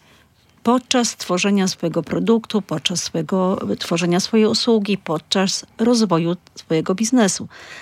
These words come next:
Dlaczego dochodzi do tego punktu? Dlatego, że nie ma mechanizmów, o czym powiedziałeś, które by ten know-how, tą wiedzę,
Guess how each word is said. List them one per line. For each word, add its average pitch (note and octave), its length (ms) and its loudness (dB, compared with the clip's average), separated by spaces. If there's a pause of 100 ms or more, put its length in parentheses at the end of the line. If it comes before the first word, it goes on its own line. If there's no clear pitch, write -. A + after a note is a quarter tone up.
(160)
Dlaczego G3 380 2
dochodzi G3+ 380 0
do G3+ 80 2
tego G3 240 -4
punktu? G3 480 -4 (280)
Dlatego, G#3 320 2
że G#3 140 4
nie G#3+ 200 6
ma A3+ 160 2
mechanizmów, G3+ 880 -2 (440)
o F3+ 80 -4
czym G3+ 160 -6
powiedziałeś, G3 720 -4 (280)
które G#3 260 2
by G3 120 0
ten F3+ 320 2
know-how, G#3 600 2 (720)
tą G3 180 2
wiedzę, G3+ 680 2